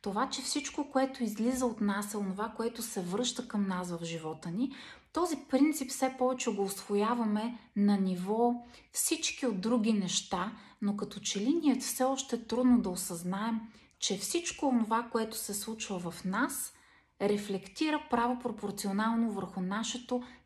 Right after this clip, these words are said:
физическо здраве. Да, нашите вибрации управляват и създават материята. И това е абсолютно също толкова валидно и за нашето физическо тяло.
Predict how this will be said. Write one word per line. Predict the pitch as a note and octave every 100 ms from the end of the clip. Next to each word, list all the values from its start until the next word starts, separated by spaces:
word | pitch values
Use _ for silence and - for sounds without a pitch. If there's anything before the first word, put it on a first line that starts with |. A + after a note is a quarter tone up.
| -
физическо | A3 F#3+ G#3+ B3 A#3 - - G#3
здраве. | F3 F3+ F3 E3 D#3+ - - -
Да, | F3+ G#3+ C4 C4 - - -
нашите | G3+ A#3+ C#4 D4 - A#3+
вибрации | F#3 E3+ F3+ G3+ C#4 - - G3+ - - -
управляват | G#3+ G#3 G3+ F3+ G3 B3 C#4 C#4
и | B3
създават | - F3+ F3+ A3+ B3+ A#3+
материята. | F3+ - G#3 A3 G#3 - F3 - - - -
И | G#3 G#3
това | F3+ A3 D4+ D4 -
е |
абсолютно | A3 G3+ - A3 C#4 D#4+ D4+
също | - B3 - B3
толкова | G#3+ G#3 G#3+
валидно | F#3 F#3+ G3+ G#3+
и | G#3
за | F3
нашето | F3 F3 - G#3
физическо | G3+ F3+ F3 - -
тяло. | F#3+ - D#3